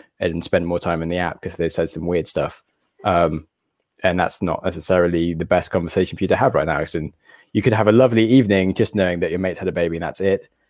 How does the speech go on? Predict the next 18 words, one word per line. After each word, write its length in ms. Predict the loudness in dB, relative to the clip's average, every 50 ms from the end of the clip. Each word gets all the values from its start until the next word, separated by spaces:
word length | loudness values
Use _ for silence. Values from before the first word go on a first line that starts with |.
| _ _
Or 100 | -2 0
you 60 | 0
could 100 | 2 2
have, 120 | 2 2
like, 120 | 2 0 -2
a 40 | 0
really 240 | 0 2 2 2
weird 280 | 4 6 6 6 6 6
evening 360 | 4 2 0 0 -2 -2 -2
with, 100 | -2 0
like, 120 | -2 0 2
Oh, 160 | 4 4 4
my 100 | 2 0
friend's 260 | 0 0 -2 -2 0
gone 320 | -2 -4 -4 -4 -6 -8 -10 -8
crazy 460 | -2 0 2 4 4 2 2 -2 -4
and 100 | -4 -4
is 240 | -6 -8 -8 -10 -10